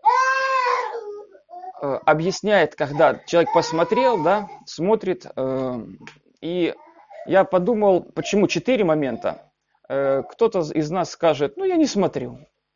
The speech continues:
Я не смотрю, вот, как бы, ну, поэтому у меня всё в порядке". То здесь,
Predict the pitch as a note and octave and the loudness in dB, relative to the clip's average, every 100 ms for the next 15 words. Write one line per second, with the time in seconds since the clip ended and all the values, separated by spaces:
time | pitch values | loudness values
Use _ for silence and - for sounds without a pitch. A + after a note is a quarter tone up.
0 | _ _ _ _ _ _ _ _ - - | _ _ _ _ _ _ _ _ -20 -20
1 | _ - G#4 F4 D4+ - G3 E3+ D3+ C#3 | _ -10 -4 -2 -2 -2 -4 -2 -2 0
2 | C#3 - - C3+ B2+ B2 A#2+ A2 G#2+ - | -2 -4 -8 -10 -8 -6 -6 -6 -8 -10
3 | - D3 A#2 _ _ _ _ _ _ _ | -10 -12 -12 _ _ _ _ _ _ _
4 | _ _ E3 A#3+ A#3+ G3 F3 D3+ B2+ F2+ | _ _ 0 0 0 -2 0 0 -2 -4
5 | E3+ G#3 - F3 D3+ C3+ A#2 - - - | -4 -2 -4 -2 0 2 0 -4 -20 -20
6 | _ _ _ _ _ _ _ _ E3 D#3+ | _ _ _ _ _ _ _ _ -2 -2
7 | D#3+ B3+ B3+ - | -2 -4 -4 -10